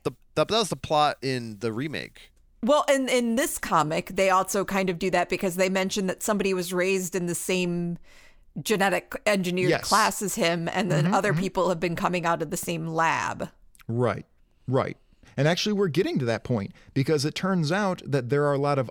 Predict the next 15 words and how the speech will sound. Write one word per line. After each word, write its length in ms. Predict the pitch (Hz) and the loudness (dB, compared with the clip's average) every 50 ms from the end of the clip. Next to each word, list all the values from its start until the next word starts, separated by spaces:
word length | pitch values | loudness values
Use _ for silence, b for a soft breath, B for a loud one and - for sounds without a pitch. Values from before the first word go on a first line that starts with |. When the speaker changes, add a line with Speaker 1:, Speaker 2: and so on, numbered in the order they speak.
| - - | -2 -2
Speaker 3:
underground 640 | 190 262 285 269 202 131 135 131 113 104 101 101 | -2 0 0 0 0 2 0 0 0 -2 -4 -4
death 240 | - 120 104 - - | -2 -4 -4 -2 -4
races 340 | 120 107 98 - - 110 92 | -6 -6 -4 -4 -6 -4 -2
that 120 | 113 110 107 | -2 -2 -2
have 80 | 104 | -2
been 140 | - 107 98 | -2 -4 -4
operating, 600 | 92 107 107 - - 101 101 101 107 131 160 202 214 B B B B | -4 -6 -6 -4 -4 -4 -4 -4 -4 -2 -4 -4 -6 B B B B
and 540 | - 175 180 190 196 196 196 196 202 202 208 | -6 -2 0 0 2 2 2 2 2 2 0
we're 60 | 220 | 0
gonna 120 | 220 226 226 | 0 0 0
check 220 | - - 240 220 | 2 0 0 2
one 100 | 240 240 | 0 0
of 60 | 240 | 2
those 160 | 233 240 233 - | 2 2 2 2
out. 260 | 277 311 214 - - | 2 2 0 -2 -4